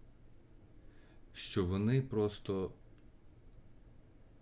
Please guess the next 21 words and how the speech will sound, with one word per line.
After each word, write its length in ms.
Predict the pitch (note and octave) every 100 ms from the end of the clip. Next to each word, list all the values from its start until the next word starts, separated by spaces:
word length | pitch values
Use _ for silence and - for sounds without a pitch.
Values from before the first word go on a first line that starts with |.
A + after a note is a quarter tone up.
| - - - - - - - - - - - -
помічаються, 760 | B2 A#2+ A2+ A#2 G#2 F#2 F2 F2
відчуваються, 920 | E2+ - - F#2+ F#2 E2 D2+ - -
не 160 | F#2 F2+
помічаються, 760 | F2 F2 F2 A#2+ G#2 E2 - -
а 60 | F2
відчуваються 840 | E2+ - - G2 F#2 E2 D#2+ -
навіть 320 | E2+ E2+ E2
несвідомо 680 | F2 - F#2+ F2+ F2+ D#2 D2+ -
іншими 520 | - F2+ - E2+ E2 E2 - - F#2
людьми, 400 | F#2+ G2+ F#2 D#2+
з 100 | -
котрими 460 | - - E2+ E2
ти 120 | -
вступаєш 520 | - - F2 F#2 F2 D#2+
в 160 | -
контакт, 520 | D#2+ E2 - A2+ -
і 140 | - -
ти 60 |
їм 120 | F#2 E2
здаєшся 540 | F2+ F2+ F2+ F2 E2
важким, 520 | E2 E2 - A#2+ F#2+